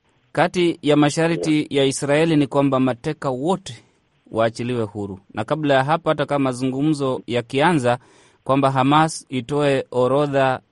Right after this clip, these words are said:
Speaker 1: ya mateka ambao inawashikilia, inakisiwa kama mia moja thelathini na wanne, na Hamas
Speaker 2: Hmm.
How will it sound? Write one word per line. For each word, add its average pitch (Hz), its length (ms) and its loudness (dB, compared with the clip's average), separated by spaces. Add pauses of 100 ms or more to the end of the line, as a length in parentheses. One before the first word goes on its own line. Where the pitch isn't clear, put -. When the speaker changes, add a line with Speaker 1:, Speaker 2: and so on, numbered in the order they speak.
(180)
Speaker 1:
ya 117 200 0
mateka 120 560 -2
ambao 120 640 2
inawashikilia, 120 1040 -2 (380)
inakisiwa 113 680 -4
kama 123 280 -2
mia 107 200 0
moja 123 360 -2
thelathini 107 480 -4
na 95 100 -2
wanne, 117 360 -2 (420)
na 107 500 0 (120)
Hamas 131 680 0 (160)
Speaker 2:
Hmm. 85 220 -14